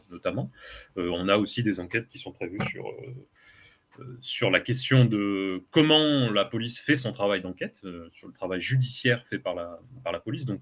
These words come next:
on a, enfin, on a vocation à se, à s'étendre. Encore une fois, on vient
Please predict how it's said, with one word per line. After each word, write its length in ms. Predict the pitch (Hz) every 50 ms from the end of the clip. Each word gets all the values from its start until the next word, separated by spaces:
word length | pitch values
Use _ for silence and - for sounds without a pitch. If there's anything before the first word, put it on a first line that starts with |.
| -
on 160 | 92 90 82
a, 180 | 85 85 85 - - _ -
enfin, 220 | _ - 87 78 78
on 60 | 87
a 60 | 101
vocation 500 | 104 113 120 - 117 101 - - 143 131
à 60 | 113 107
se, 260 | - - 95 90 85
à 40 | 82
s'étendre. 360 | - 139 135 131 107 92 87
Encore 300 | 92 92 - 110 101 101
une 60 | 98
fois, 160 | - - 131
on 100 | 110 98
vient 360 | 90 101 110 127 151 151 147